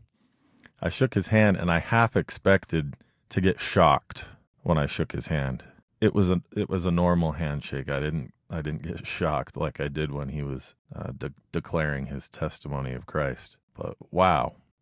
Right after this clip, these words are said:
And I may never shake an apostle's hand again. So that, that was a neat experience. But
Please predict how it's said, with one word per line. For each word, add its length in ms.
And 480
I 160
may 180
never 240
shake 300
an 100
apostle's 520
hand 200
again. 420
So 220
that, 240
that 160
was 140
a 60
neat 340
experience. 920
But 220